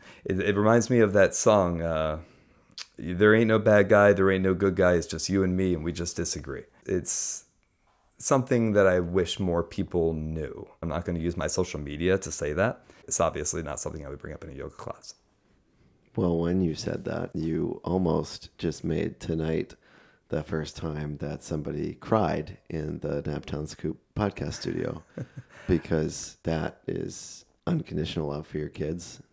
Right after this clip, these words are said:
Speaker 2: Just hearing that, if that studio does well, then that's great for my kids. And I just saw that in what you were saying, and it was really, really cool.
Speaker 1: Oh, well, thank you.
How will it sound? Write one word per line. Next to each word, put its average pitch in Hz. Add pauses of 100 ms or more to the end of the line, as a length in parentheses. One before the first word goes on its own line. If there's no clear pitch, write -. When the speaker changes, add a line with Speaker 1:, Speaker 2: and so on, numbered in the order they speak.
(160)
Speaker 2:
Just - (200)
hearing 80
that, 78 (600)
if 92
that 90
studio 85
does 80
well, 82 (720)
then 80 (580)
that's 85
great -
for 85
my 85
kids. - (160)
And 76
I 78
just -
saw 80
that 82
in -
what -
you -
were -
saying, -
and -
it -
was -
really, -
really -
cool. - (340)
Speaker 1:
Oh, 131 (280)
well, 98
thank 156
you. -